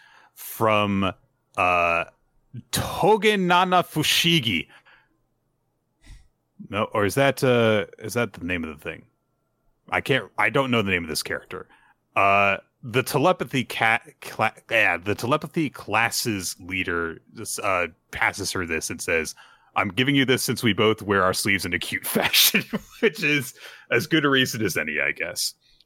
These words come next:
Uh, they're encrypted signatures. Basically, it's just everyone has signed their names in a s-, in a circle, which is done in a way that's, like, you can't tell who did it first. That's why it's all in a circle. Uh,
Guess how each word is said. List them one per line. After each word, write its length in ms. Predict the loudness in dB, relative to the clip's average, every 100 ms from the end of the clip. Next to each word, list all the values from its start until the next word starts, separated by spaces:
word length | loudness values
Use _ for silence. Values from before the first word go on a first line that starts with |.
| -2
Uh, 140 | 0
they're 260 | 2 2 2
encrypted 320 | 0 -4 -4
signatures. 540 | -4 -4 -4 -10 -8
Basically, 480 | -2 0 0 -2 -2
it's 100 | -2
just 240 | -4 -6 -6
everyone 340 | -6 -6 -4
has 140 | -4
signed 360 | -2 0 0 -2
their 120 | -6
names 500 | -4 -4 -4 -8 -10 -10
in 100 | -6
a 20 |
s-, 240 | -6 -6 -8
in 100 | -10
a 60 | -8
circle, 520 | -6 -6 -6 -6 -6 _ _ _ _ -4
which 260 | -2 0
is 360 | -2 -2 -4 -10 -12 -4
done 200 | 0 2
in 120 | 2
a 60 | 2
way 180 | 2 2
that's, 300 | 0 -4 -4
like, 200 | -4 -6 -16
you 140 | -14
can't 300 | -6 -4 -4
tell 240 | -4 -6
who 240 | -6 -10 -10
did 180 | -8 -8
it 120 | -10 _
first. 600 | -12 -10 -10 -12 -16 -12
That's 200 | -12 -12
why 100 | -14
it's 120 | -14
all 140 | -18 -16
in 60 |
a 40 | -14
circle. 460 | -14 -16 -20 -20 -20 _ _ _ -14
Uh, 260 | -12 -14